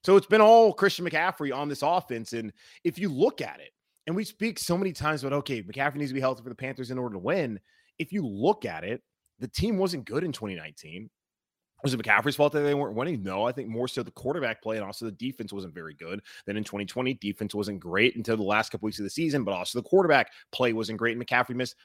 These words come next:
plenty of time. And then last year, off to a great start, he gets injured. You wanna say that if he's there, that Darnold has a better year, but the O-line, not good. And that pretty much derailed the season,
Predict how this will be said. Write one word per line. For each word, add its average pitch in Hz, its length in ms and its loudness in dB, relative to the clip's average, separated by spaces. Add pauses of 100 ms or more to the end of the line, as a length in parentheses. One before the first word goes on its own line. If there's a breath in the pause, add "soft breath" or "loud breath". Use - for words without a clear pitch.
(100 soft breath)
plenty 120 220 0
of 120 80 0
time. 180 320 4
And 120 80 -4
then 139 80 -4
last 208 340 2
year, 80 180 -10 (280)
off 135 220 -2
to 131 80 -2
a 113 40 0
great 113 180 0
start, 160 260 4
he 147 80 2
gets - 220 -4
injured. 185 320 2 (180 loud breath)
You 127 160 0
wanna 131 420 2
say 170 380 4
that 170 220 4 (100)
if 160 260 -2
he's 160 280 -4
there, 170 320 4
that 160 200 0
Darnold 151 340 4
has 143 220 2
a 156 60 0
better 139 360 2
year, 226 220 0
but 170 140 -4
the 180 140 -8
O-line, 190 520 2 (280 soft breath)
not 98 240 -4
good. 262 360 12 (540)
And 160 160 2
that 175 280 4 (120)
pretty 175 160 6
much 165 240 2
derailed 151 320 4
the 131 60 -6
season, 180 400 -2